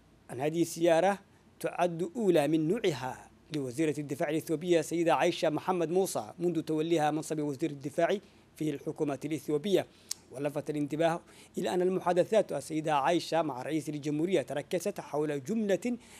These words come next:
من الموضوعات التي تحظى بالاهتمام المشترك، ولا سيما فيما يتعلق بعلاقات البلدين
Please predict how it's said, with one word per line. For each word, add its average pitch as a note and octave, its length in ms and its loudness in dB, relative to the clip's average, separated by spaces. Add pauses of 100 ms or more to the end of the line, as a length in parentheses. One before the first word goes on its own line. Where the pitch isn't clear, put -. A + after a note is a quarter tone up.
(100)
من F3+ 120 2
الموضوعات E3 760 4
التي D3 320 -4
تحظى D3 420 0
بالاهتمام E3 600 -2
المشترك، D#3+ 640 -2 (360)
ولا E3 260 0
سيما E3+ 600 -2
فيما E3 280 -2
يتعلق D#3 540 -4
بعلاقات D#3 640 -2
البلدين D#3 520 4